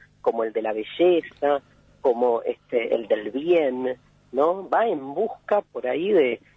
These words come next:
digamos, de un relato que de algún modo nos, este, eh, en el que nos in-, de-, del que nos sintamos parte,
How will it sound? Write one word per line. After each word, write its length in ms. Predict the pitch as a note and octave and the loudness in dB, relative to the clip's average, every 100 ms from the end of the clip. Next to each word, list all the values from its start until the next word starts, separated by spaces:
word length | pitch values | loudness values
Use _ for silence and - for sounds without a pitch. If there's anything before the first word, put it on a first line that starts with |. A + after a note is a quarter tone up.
| _ | _
digamos, 360 | A#2+ A#2+ B2 A#2 - | -6 -2 -2 -2 -6
de 160 | A#2+ A#2+ | -6 -2
un 280 | D3+ D#3 C3+ | 0 0 -2
relato 840 | - C3 D3 E3 D#3 - - G3 - _ _ - | -2 -2 -2 0 -2 -4 -4 -4 -6 _ _ -4
que 120 | A#2+ | 0
de 80 | B2+ | 0
algún 360 | B2+ C#3 D3+ | -2 -4 -4
modo 380 | C#3+ D#3 F3+ E3+ | 0 2 4 2
nos, 300 | A#2+ A#2 G#2 - | 0 -6 -8 -10
este, 720 | - - - A2+ G#2+ G#2 G2+ G2 _ _ - | -16 -16 -14 -10 -8 -10 -12 -16 _ _ -18
eh, 240 | - - | -16 -12
en 140 | - A#2 | -6 -6
el 80 | - | -6
que 100 | A#2 | -6
nos 120 | A#2+ - | -6 -8
in-, 180 | A#2+ A2+ - | -16 -14 -10
de-, 120 | B2 - | -8 -4
del 140 | A2+ | -4
que 100 | B2 | -4
nos 120 | A#2 | -6
sintamos 400 | - A#2+ D#3 D#3+ - _ | -8 -6 -4 -6 -14 _
parte, 640 | F#3+ E3+ C#3+ C#3 - E3+ | 0 0 -2 -6 -4 -4